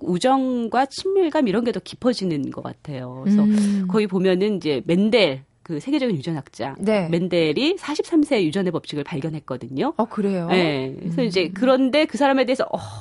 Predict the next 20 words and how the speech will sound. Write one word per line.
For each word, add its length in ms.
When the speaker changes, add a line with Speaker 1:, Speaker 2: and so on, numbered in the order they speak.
Speaker 1:
놀라워요." 600
이게 240
아니라 500
사실 320
사십삼 520
세는 400
자기 440
자신의 320
한계가 320
유전이라고 1400
생각하는 460
그런 300
나이거든요. 640
<laughs> 1600
뭐 120
그렇게 280
생각도 380
되고요. 720
Speaker 2:
네. 160
Speaker 1:
그리고 300